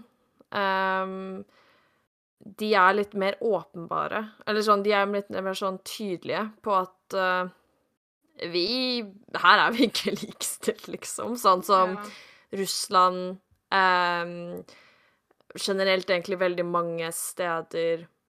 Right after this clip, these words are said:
Speaker 1: eh, så er det jo for eksempel ikke veldig nice å være, eller ikke lov å være homofil, for eksempel.
Speaker 2: Mm.
Speaker 1: Det er jo et megaproblem med det fotball, er det V M i Qatar?
Speaker 2: Ja.
Speaker 1: Ja, for der er det jo også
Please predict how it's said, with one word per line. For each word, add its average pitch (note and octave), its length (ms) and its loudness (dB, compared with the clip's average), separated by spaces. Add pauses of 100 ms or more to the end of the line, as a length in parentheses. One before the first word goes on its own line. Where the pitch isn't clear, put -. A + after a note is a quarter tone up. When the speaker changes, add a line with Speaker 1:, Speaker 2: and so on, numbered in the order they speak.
(640)
Speaker 1:
eh, E3 500 -6 (840)
så - 180 0
er E3+ 280 6
det E3+ 80 -6
jo F#3 140 0 (360)
for - 160 -6
eksempel E3+ 420 -6
ikke F3 300 -4
veldig E3 300 -2 (160)
nice D3+ 300 -8
å E3 140 -8
være, D#3 320 -6
eller D#3 160 -8
ikke C#3+ 300 -10
lov D3 320 -10 (260)
å E3 120 -10
være D#3 260 -6
homofil, D#3+ 480 -10 (260)
for G3+ 80 -12
eksempel. G3 420 -6
Speaker 2:
Mm. A#3+ 120 -10 (480)
Speaker 1:
Det F#3+ 100 4
er F#3 160 10
jo F3 140 6
et F3 40 -10
megaproblem E3+ 760 -6
med D#3+ 60 -6
det D#3+ 260 -4
fotball, E3 640 -6 (260)
er E3+ 80 -8
det E3 140 -6
V E3+ 80 -4 (160)
M B3+ 160 -2
i A3 60 -4
Qatar? F#3 680 -6 (960)
Speaker 2:
Ja. A3+ 360 -14 (560)
Speaker 1:
Ja, F3+ 320 -4
for - 160 -10
der F#3 200 8
er E3+ 180 4
det F#3 100 -6
jo F3+ 80 -2
også E3+ 320 -2